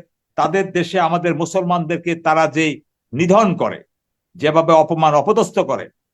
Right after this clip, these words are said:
নামাজে সেজদারত অবস্থায় তারা যেভাবে লাথি মারে, মসজিদ থেকে বের হওয়ার সময় তারা যেভাবে লাঠি পেটা করে পুলিশেরা, জুতা দিয়ে আমার পবিত্র মসজিদে যেভাবে ঢুকে, যেটার প্র্যাকটিস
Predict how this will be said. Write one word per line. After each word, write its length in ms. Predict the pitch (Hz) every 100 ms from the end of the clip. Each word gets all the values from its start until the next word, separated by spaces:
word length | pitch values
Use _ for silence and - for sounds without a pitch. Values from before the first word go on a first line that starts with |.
| _
নামাজে 500 | 107 120 165 180 180
সেজদারত 720 | 175 - 185 156 185 170 -
অবস্থায় 540 | 170 165 208 - 147 92 _ _ _ _
তারা 220 | 160 160
যেভাবে 380 | 139 151 156 160
লাথি 420 | 117 135 160 208
মারে, 260 | 156 104 80 _ _ _ _ -
মসজিদ 420 | 143 175 202 -
থেকে 220 | 196 196
বের 320 | 160 120 185 180
হওয়ার 160 | 185
সময় 460 | - - 175 143 - _ _ _ -
তারা 240 | 170 165
যেভাবে 460 | 117 170 180 180 160
লাঠি 380 | 127 170 185
পেটা 240 | 240 214 185
করে 200 | 170 151
পুলিশেরা, 640 | - 160 185 185 160 107 - _ _ _ -
জুতা 260 | 170 185 175
দিয়ে 180 | 175
আমার 220 | 165 160 170
পবিত্র 360 | 170 165 165 160
মসজিদে 440 | 135 156 175 190
যেভাবে 380 | 160 156 156 156
ঢুকে, 400 | 135 156 156 113 - _ _ _
যেটার 260 | 143 151 147
প্র্যাকটিস 480 | - 156 - 165